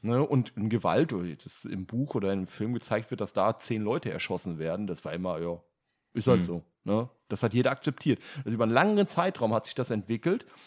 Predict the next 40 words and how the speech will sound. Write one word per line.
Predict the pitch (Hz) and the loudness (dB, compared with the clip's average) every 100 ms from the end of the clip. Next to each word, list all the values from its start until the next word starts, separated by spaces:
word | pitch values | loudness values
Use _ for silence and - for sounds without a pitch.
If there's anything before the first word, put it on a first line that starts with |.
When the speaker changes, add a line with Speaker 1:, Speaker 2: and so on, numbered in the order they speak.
| - - | -8 2
Speaker 1:
und | 131 | 4
dementsprechend | 127 143 139 147 151 | 4 2 2 0 0
ist | 143 | -2
es | 131 143 | -4 0
auch | 143 | 0
in | 135 131 | 0 0
Videospielen | 131 156 135 165 165 | 2 2 2 2 4
überhaupt | 156 - | 4 2
gar | 156 | 2
kein | 160 | 2
Problem, | - 135 147 190 123 | 2 2 4 4 4
so | 120 | 2
etwas | 95 135 131 | 2 0 0
darzustellen. | 175 196 - 117 - 85 82 85 - - - | 0 -2 -4 -4 -2 -2 -4 -10 -18 -20 -4
Mit | 120 113 | 0 2
Sexualität | 143 131 131 107 104 - 214 - | 4 2 4 2 0 -2 -6 -6
ist | - | -6
das | 120 | 0
nicht | 185 - | 0 0
passiert. | - 110 - - - | -2 -2 -6 -10 -2
Warum | 104 117 139 | 2 4 4
auch | - | 4
immer. | 175 143 | 4 2
Das | 98 107 113 | 2 -2 -8
ist | 98 | -12
ne, | 113 107 113 127 147 - | -12 -10 -8 -6 -6 -10
ein | 110 120 131 | -14 -10 -2
Thema, | 156 156 143 | 2 4 4
das | 131 - 147 - | 2 -4 -16 -12
über | 131 131 120 | 0 4 6
meine, | 123 131 131 127 - - 147 | 6 6 4 0 -10 -12 0
meinen | 117 135 131 127 117 | 6 6 6 4 0
Wissenshorizont | 139 131 - 135 123 131 127 | -2 -2 2 4 4 2 2
hinausgeht, | 123 127 147 139 95 107 143 - - - | 4 6 6 4 2 0 -2 -8 -16 0
warum | 104 104 143 | 4 6 6
das | 110 98 | 6 4
nicht | 107 - | 0 0
der | 98 | 0
Fall | - 101 101 | 0 -2 -2
ist. | 139 - | -4 -8